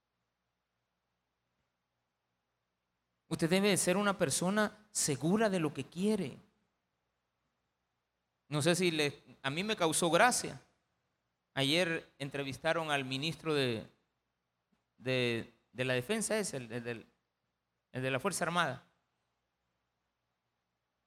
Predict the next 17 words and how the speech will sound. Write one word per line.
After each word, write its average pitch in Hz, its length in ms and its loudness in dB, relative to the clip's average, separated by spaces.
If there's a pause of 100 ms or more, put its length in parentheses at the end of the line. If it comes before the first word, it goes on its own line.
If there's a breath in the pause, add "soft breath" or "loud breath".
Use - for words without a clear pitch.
(2000)
Dice, 160 420 -2 (800)
"Cuando 196 200 2
yo 294 140 4
era 320 140 6
joven", 269 360 6
digo, 175 180 -4
porque 151 180 -6
le 156 100 0
preguntaron, 175 540 2
"Mire 302 340 0
que 214 60 -6
están 240 400 -2
de, 190 200 -4
capturando 202 540 -2
a 196 40 2
gente 208 160 -6
inocente. 165 360 -4